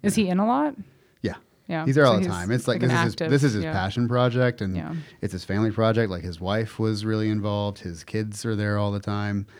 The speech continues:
Speaker 2: Uh, Harrison, his oldest, is the same age as Ellie, my youngest.
Speaker 1: Oh,
Speaker 2: So,
Speaker 1: wow.
Speaker 2: um, it's cool to have Harrison in there running around, and he comes in and he always asks me for either meat or an apple fritter. He comes, "Hey, Chef Chris, can I have a meat?"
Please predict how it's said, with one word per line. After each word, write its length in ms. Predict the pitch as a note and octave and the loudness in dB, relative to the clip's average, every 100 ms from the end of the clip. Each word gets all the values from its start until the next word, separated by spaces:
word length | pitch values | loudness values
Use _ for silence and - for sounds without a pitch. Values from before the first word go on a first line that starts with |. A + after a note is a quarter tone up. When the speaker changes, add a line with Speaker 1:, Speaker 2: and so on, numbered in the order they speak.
| - _ - | -20 _ -8
Speaker 2:
Uh, 240 | E2 D#2 | -6 -4
Harrison, 420 | F2 F#2 G2+ G2+ | -2 -2 -2 -2
his 140 | F#2+ F2 | -4 -4
oldest, 480 | E2+ F#2+ F#2+ F2+ - | -6 -4 -6 -8 -8
is 280 | F#2 F2+ D#2+ | -6 -6 -8
the 100 | F2 | -10
same 280 | - F2+ F#2 | -6 -4 -4
age 260 | F2 E2+ | -6 -6
as 220 | E2 E2 D#2 | -8 -10 -10
Ellie, 260 | F2 F2+ F#2+ | -8 -6 -6
my 180 | F2 F2 | -6 -10
youngest. 540 | F2 A2 C3 - - | -8 -8 -8 -10 -8
Speaker 1:
Oh, 40 | |
Speaker 2:
So, 440 | F2+ F2 F#2 F2+ F2 - - - - | -4 -2 -2 -2 -6 -12 -20 -20 -8
Speaker 1:
wow. 320 | G2 F#2 E2+ E2+ | -4 -2 -2 -2
Speaker 2:
um, 240 | E2 F2 | -4 -6
it's 180 | - E2+ | -8 -10
cool 260 | - F#2+ F#2 | -8 -6 -6
to 80 | E2+ | -8
have 360 | E2+ E2 E2 - | -8 -8 -10 -16
Harrison 420 | - F#2 E2+ - E2 | -14 -12 -10 -10 -10
in 80 | |
there 140 | E2+ E2+ | -10 -10
running 240 | F2 E2+ | -10 -12
around, 420 | E2 E2+ E2+ F2 | -12 -12 -10 -10
and 280 | E2 E2 D#2+ - - - _ - | -8 -10 -12 -16 -20 -20 _ -10
he 120 | F#2+ | -4
comes 220 | G2+ G2 | -2 -2
in 60 | F#2 | -4
and 60 | |
he 60 | F2 | -4
always 240 | F2 F2+ | -4 -4
asks 320 | F2+ F2+ F2+ G2+ | -4 -6 -6 -8
me 180 | F2 | -8
for 400 | E2+ - F2 E2+ E2+ | -8 -10 -10 -10 -10
either 220 | F2+ D#2+ | -12 -10
meat 460 | D#2 G2+ D3 - - | -2 2 2 0 -12
or 220 | - A#2 G#2+ | -4 -2 0
an 60 | |
apple 220 | G2 G2 F#2 | -2 -4 -8
fritter. 440 | F2 C#2+ D#2+ G#2 - | -8 -8 -8 -10 -8
He 60 | |
comes, 240 | G#2+ A2+ A2+ | -2 0 0
"Hey, 160 | A#2 C#3+ | -2 -6
Chef 200 | - - | -8 -6
Chris, 200 | G#3 E3 | -4 -4
can 80 | C#3 | -4
I 40 | B2+ | -2
have 160 | D3+ | 0
a 80 | G#2+ | 0
meat?" 340 | G#2+ E3+ - | 2 0 -2